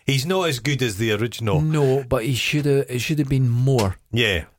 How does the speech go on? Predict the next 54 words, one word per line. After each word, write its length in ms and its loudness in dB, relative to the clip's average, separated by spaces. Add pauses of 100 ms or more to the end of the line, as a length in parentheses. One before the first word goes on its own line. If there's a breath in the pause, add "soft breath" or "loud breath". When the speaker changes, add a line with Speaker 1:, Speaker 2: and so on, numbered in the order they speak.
Speaker 2:
I 120 0
think 340 -2
it 160 -4
went 300 -2
far. 280 0
He's 200 -4
very 400 2
camp 560 -2
and, 420 0 (100)
and 200 -4
ridiculous 840 -2
and, 180 -6 (100)
Speaker 1:
Yeah. 200 0 (180)
Speaker 2:
and 280 -6
slapstick. 760 -4
Speaker 1:
Is 200 -2
he 120 0
a, 120 4
is 100 0
he 60 4
Speaker 2:
Farcical. 220 4
Speaker 1:
a 120 0 (160)
comedian, 560 -2
an 120 0
old 180 -2
schooly 440 -8
Speaker 2:
I 140 0
don't 160 0
know 60 6 (100)
Speaker 1:
comedian? 220 2
Speaker 2:
who 40 2
he 60 2
Speaker 1:
I 60 2
Speaker 2:
is, 60 0
Speaker 1:
didn't, 240 -2
I 40 2
Speaker 2:
but 80 -2
Speaker 1:
don't, 200 -2 (220 loud breath)
he's 240 -2
like, 240 2
<laughs> 460 -4
he's 160 -4
high 200 2
on 60 0
his 140 2
own 160 0
supply. 720 0
Speaker 2:
Yeah, 220 0
his 220 2
Speaker 1:
He's 80 -4
Speaker 2:
timing 160 0
Speaker 1:
steam- 180 2
Speaker 2:
was 220 0
like 420 -4